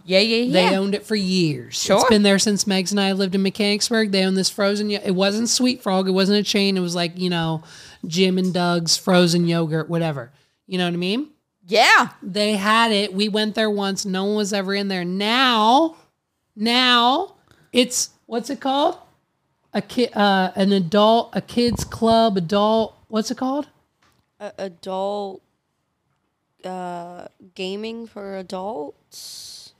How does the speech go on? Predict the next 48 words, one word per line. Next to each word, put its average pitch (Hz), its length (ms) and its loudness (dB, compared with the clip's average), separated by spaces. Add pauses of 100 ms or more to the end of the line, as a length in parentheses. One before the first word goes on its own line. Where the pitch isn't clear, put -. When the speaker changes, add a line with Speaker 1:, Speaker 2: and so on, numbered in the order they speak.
(280)
Speaker 2:
Gaming 214 360 -2
Speaker 3:
It's 220 100 2
Speaker 2:
center? 233 320 2
Speaker 3:
like, 226 100 -6
it's 214 220 -4
like 254 180 -2
Speaker 2:
It's - 100 -10
Speaker 3:
Keystone 254 400 -2
Speaker 2:
literally 208 500 2
Speaker 3:
something. 185 400 -4
Speaker 2:
Oh, - 80 2
it's 170 400 2
Keystone, 269 840 2 (100)
it's 220 260 -2
Keystone, 240 1160 0 (100)
um, 185 680 0 (100)
Speaker 3:
I'll 190 120 -6
Google 180 460 -4
it. - 80 -14 (380)
Speaker 2:
yeah, 208 220 -2
Megs 190 300 -2
is 190 100 -4
gonna 196 180 2
look 185 140 4
it 170 60 0
up. 143 160 -6 (160)
Speaker 1:
That's - 260 0
Speaker 2:
But 480 220 4
it, 466 60 0
Speaker 1:
fine. 311 120 -4 (160)
Speaker 2:
they, - 200 -2
so, - 240 -2
perf, 202 360 -2
they 214 160 0
took 226 200 -2
out 214 320 0
all 208 280 2
the 240 80 2
Speaker 1:
Yeah. 240 80 4
Speaker 2:
frozen 262 420 4
yogurt. 156 600 0 (140)
Speaker 1:
Got 160 220 -4
it. 240 160 -10
Speaker 2:
And 220 140 0
it's 220 200 -4
now 214 260 0
just 208 220 0
wall-to-wall 190 1160 2